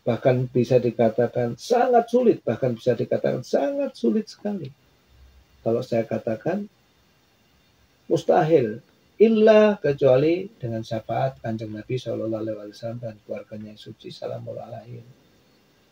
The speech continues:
Kecuali dengan kasih sayang Allah melalui syafaat Kanjeng Nabi dan keluarganya, salamullah alaihim. Insya Allah,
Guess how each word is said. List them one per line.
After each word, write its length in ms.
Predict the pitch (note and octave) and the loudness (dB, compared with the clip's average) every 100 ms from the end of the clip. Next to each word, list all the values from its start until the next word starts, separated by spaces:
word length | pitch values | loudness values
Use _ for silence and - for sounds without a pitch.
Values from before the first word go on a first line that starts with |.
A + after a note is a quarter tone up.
| _ _ _ _ | _ _ _ _
Kecuali 400 | C3 - B2+ D3 | 0 4 4 6
dengan 260 | C#3+ B2 A#2 | 4 0 0
kasih 320 | A#2+ A2+ A#2 | -2 -2 -8
sayang 260 | - A2+ A#2 A2+ | -4 -4 -4 0
Allah 180 | D3 | 0
melalui 480 | E3 B2+ A#2 A#2 D3 D#3 | 0 0 0 0 -2 -2
syafaat 400 | B2 - C#3 - | -6 -2 -4 -4
Kanjeng 320 | A#2+ A#2 A2+ | -8 -8 -8
Nabi 460 | A2+ A2 A2+ A2 A#2+ _ _ _ _ _ - _ _ _ _ | -10 -8 -6 -6 -8 _ _ _ _ _ -20 _ _ _ _
dan 240 | C3+ B2+ A2+ | 2 4 2
keluarganya, 640 | A2+ A2 - G#2 G2+ B2+ | -2 -2 -6 -10 -8 -8
salamullah 640 | B2 A2 G2+ G2+ G2 - | -8 -12 -14 -18 -20 -20
alaihim. 340 | _ _ _ C#3 _ _ _ _ _ _ _ _ _ _ _ _ | _ _ _ -20 _ _ _ _ _ _ _ _ _ _ _ _
Insya 480 | D#3 D3+ C3+ C#3 C#3 | 4 4 2 4 4
Allah, 320 | C3+ D3+ D3+ | 6 6 6